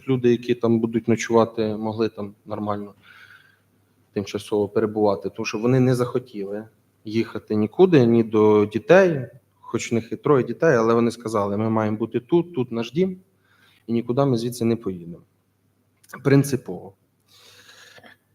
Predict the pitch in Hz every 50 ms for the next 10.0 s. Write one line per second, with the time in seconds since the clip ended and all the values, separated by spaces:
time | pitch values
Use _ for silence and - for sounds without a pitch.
0 | _ _ _ - 107 104 101 101 101 101 101 98 98 98 95 - _ _ _ _
1 | _ _ _ _ _ _ _ - - 147 131 - 156 127 123 113 117 123 120 120
2 | 127 117 107 107 110 107 110 110 - - 127 123 120 113 110 104 104 98 90 104
3 | 104 101 101 101 98 - 110 101 - - 110 113 113 117 110 107 104 104 101 -
4 | 120 113 113 107 110 117 113 117 117 104 101 104 101 101 107 101 - - 113 107
5 | 107 104 101 98 95 - 110 113 110 107 104 104 101 101 101 101 98 98 101 107
6 | 104 101 - - - - 123 117 110 104 98 101 104 - - 113 101 107 110 -
7 | - 110 104 101 110 - - 104 - 107 - - 110 - - 107 101 - 113 104
8 | 110 107 107 104 104 101 - - - - _ - 196 165 - - 127 120 117 113
9 | 113 110 104 - _ - 104 - - - - 107 120 143 160 165 160 165 - -